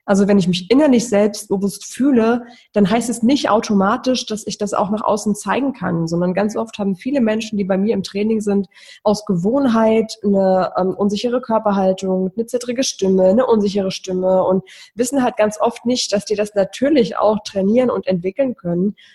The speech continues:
Und deswegen zählt das für mich auch ganz doll mit rein in den Bereich Selbstbewusstsein, ähm, auch natürlich die Außenwirkung zu entwickeln und selbstbewusst zu gestalten, weil sich das natürlich auch wieder auf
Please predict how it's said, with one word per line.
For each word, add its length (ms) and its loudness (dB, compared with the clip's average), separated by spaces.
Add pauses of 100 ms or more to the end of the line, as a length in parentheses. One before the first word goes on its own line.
(140)
Und 80 -4
deswegen 360 0
zählt 240 0
das 120 -2
für 120 0
mich 260 2
auch 160 -4
ganz 280 -4
doll 200 2
mit 220 0
rein 340 0
in 100 0
den 140 0
Bereich 420 -4 (580)
Selbstbewusstsein, 920 -2 (400)
ähm, 320 2
auch 140 0
natürlich 580 2
die 240 -2
Außenwirkung 1000 2 (340)
zu 220 -4
entwickeln 640 0
und 120 -2
selbstbewusst 880 -4
zu 120 -12
gestalten, 800 0
weil 140 2
sich 120 -2
das 160 -6
natürlich 500 -2
auch 220 -4
wieder 240 -2
auf 120 -6